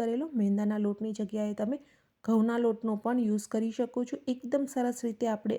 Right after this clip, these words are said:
એમને બટરમાં સાતળી લેવાનો છે. તો અહીંયા તમે જોઈ શકો છો કે આ રીતનો આપણો લોટ છે, એકદમ સરસ રીતે રોસ્ટ થઈ જાય. ત્યારબાદ એક કપ જેટલું દૂધ એડ કરી દઈશું. તો અહીંયા દૂધ અને જે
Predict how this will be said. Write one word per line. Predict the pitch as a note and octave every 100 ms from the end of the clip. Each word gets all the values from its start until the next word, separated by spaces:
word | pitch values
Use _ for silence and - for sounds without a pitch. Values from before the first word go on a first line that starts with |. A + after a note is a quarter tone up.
| G#3
એમને | G#3 C4+ - - _ _ G3+
બટરમાં | G#3 G#3+ G#3 G#3+ G#3
સાતળી | G#3 F#3+ A#3 B3
લેવાનો | B3 B3 A#3+ A#3+ A#3+
છે. | E4 A4+ _ _ _ _ _ _ _ _ -
તો |
અહીંયા | G3 G#3+ G#3+
તમે | A3 G#3
જોઈ | A#3+ C4
શકો | C4 C4
છો | C4+ C#4
કે | - G3
આ | G#3+
રીતનો | G#3 - A3+ A3
આપણો | G#3 G#3+ G3+
લોટ | G#3+ G#3 C#4
છે, | C4 A#3+
એકદમ | A3+ C4+ C4+ C4
સરસ | A3+ A3+ A3+ A3
રીતે | A3 G#3
રોસ્ટ | G3+ G3 - A3+
થઈ | A3+
જાય. | G#3 G3 - _ _ _ -
ત્યારબાદ | A#3 B3 C4 C4 B3+
એક | B3 -
કપ | A3+ G3+
જેટલું | G#3+ G#3 B3+ A3
દૂધ | G3+ A3 C4+ C4+
એડ | C4 C4
કરી | C4 B3+
દઈશું. | C4 C4 F4+ - - _
તો | - -
અહીંયા | B3+ C4+ C4+ G3+ A3+
દૂધ | C4+ C#4 A3+
અને | A3+ A3+ G#3+
જે | -